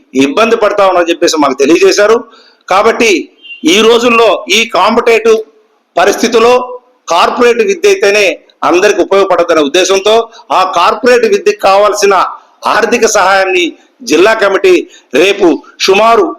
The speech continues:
ఆ కార్యక్రమంలో సుమారు పదిహేను నుంచి పదహారు మందికి ఆర్థిక సహాయం చేయడం జరుగుతూ ఉంది. కాబట్టి ఈ యొక్క అవకాశాన్ని జిల్లాలో ఉండే శాలివాహన సోదరులందరూ కూడా దీన్ని వినియోగించాలని కోరుతూ, ఇంకొక ముఖ్య విషయం,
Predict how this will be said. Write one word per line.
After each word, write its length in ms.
ఆ 100
కార్యక్రమంలో 840
సుమారు 420
పదిహేను 340
నుంచి 220
పదహారు 400
మందికి 580
ఆర్థిక 320
సహాయం 400
చేయడం 240
జరుగుతూ 320
ఉంది. 260
కాబట్టి 360
ఈ 340
యొక్క 200
అవకాశాన్ని 760
జిల్లాలో 480
ఉండే 460
శాలివాహన 680
సోదరులందరూ 800
కూడా 320
దీన్ని 180
వినియోగించాలని 640
కోరుతూ, 540
ఇంకొక 220
ముఖ్య 280
విషయం, 480